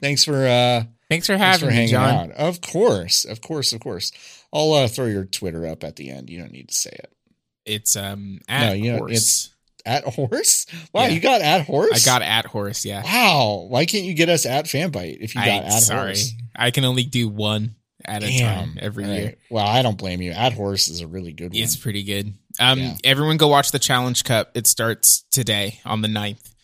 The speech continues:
Speaker 2: There's two games every day. You have to sign up for Paramount Plus, though. Sorry about that.
Speaker 1: Sorry
Speaker 2: But,
Speaker 1: about
Speaker 2: um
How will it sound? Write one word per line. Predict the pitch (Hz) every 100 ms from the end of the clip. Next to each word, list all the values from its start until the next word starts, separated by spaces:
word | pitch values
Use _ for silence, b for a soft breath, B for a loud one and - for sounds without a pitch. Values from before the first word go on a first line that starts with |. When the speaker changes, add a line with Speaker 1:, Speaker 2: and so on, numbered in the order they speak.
| _ -
Speaker 2:
There's | 117 113 -
two | - 123
games | 120 117 110
every | 110 107
day. | 107 104 101 - _
You | 117
have | 113
to |
sign | 117 117
up | 110
for | 113
Paramount | 123 104 107 -
Plus, | 104 101
though. | 104
Sorry | 101 98 101
about | 101 104
that. | 104 98 - B B
Speaker 1:
Sorry | - 120
Speaker 2:
But, | 107
Speaker 1:
about | 107 104 104 101
Speaker 2:
um | 101